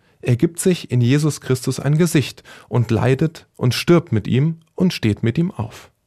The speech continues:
Das eintausendsiebenhundertjährige Jubiläum des Konzils von Nicäa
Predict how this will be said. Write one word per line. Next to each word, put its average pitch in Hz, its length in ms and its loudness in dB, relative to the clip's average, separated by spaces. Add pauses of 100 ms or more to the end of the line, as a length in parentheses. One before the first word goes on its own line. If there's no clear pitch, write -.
(100)
Das 123 120 -2
eintausendsiebenhundertjährige 147 1200 2
Jubiläum 110 500 2
des 120 180 -4
Konzils - 540 -4
von 110 160 -4
Nicäa 117 520 -2